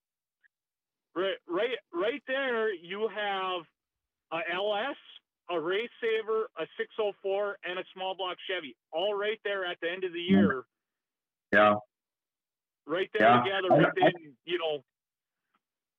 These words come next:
Speaker 1: I, I know Mike was in the top four or top five for sure.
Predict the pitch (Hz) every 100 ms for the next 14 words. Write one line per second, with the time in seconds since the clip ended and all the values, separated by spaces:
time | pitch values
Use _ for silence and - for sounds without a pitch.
0 | _ _ _ _ _ _ _ _ _ _
1 | 127 135 147 151 175 202 160 190 180 160
2 | 156 151 143 143 135 - 135 139 147 156
3 | - - 127 113 135 131 131 123 131 135
4 | 120 110 131 135 139